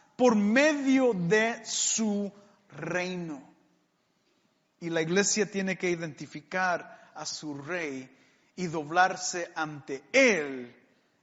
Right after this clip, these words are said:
y no al reino y al rey de este mundo.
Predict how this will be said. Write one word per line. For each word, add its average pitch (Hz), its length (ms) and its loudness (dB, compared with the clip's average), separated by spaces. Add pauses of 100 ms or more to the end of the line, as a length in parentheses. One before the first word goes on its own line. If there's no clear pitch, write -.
y 170 160 -4
no 160 800 0 (520)
al 147 200 -4
reino 170 540 -4
y 139 120 -4
al 131 140 -6
rey 139 540 -6 (400)
de 139 160 -4
este 135 320 -6
mundo. 123 580 -10